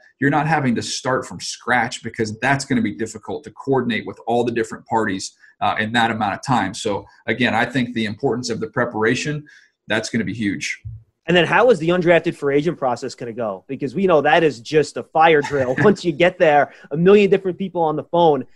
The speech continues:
Speaker 2: How do you
Speaker 1: Yeah.
Speaker 2: think that's going to work, trying to get those guys locked up once you get past day three?
Speaker 1: Well, I think what you're gonna have to do is you're gonna have to give autonomy to different folks. So,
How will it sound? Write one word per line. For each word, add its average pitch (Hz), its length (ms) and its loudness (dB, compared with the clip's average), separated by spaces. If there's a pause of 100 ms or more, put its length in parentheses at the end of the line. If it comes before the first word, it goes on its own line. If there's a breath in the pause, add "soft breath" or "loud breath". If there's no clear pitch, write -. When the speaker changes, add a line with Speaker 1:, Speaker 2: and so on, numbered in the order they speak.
(140)
Speaker 2:
How 180 120 2
do 214 80 0
you 226 60 -2
Speaker 1:
Yeah. 208 100 -4
Speaker 2:
think 185 340 0 (200)
that's 175 300 2
going 196 320 2
to 208 100 -2
work, 208 340 0
trying 170 200 -4
to 156 60 0
get 165 200 -4
those 156 180 -6
guys 151 340 2
locked 151 380 -4
up 139 160 0
once 139 180 -6
you 135 60 -16
get 135 220 -8
past 131 260 -4
day 123 140 -6
three? 117 340 -10 (840 loud breath)
Speaker 1:
Well, 147 160 6
I 139 120 4
think 160 260 -2
what 151 120 2
you're 143 80 0
gonna 139 160 4
have 135 140 2
to 123 60 -2
do 139 220 4
is 123 140 0
you're 127 120 0
gonna 123 120 2
have 127 180 2
to - 80 -12
give 120 200 0
autonomy 117 560 0
to 110 100 -10
different - 300 -8
folks. - 560 -8
So, 104 520 -4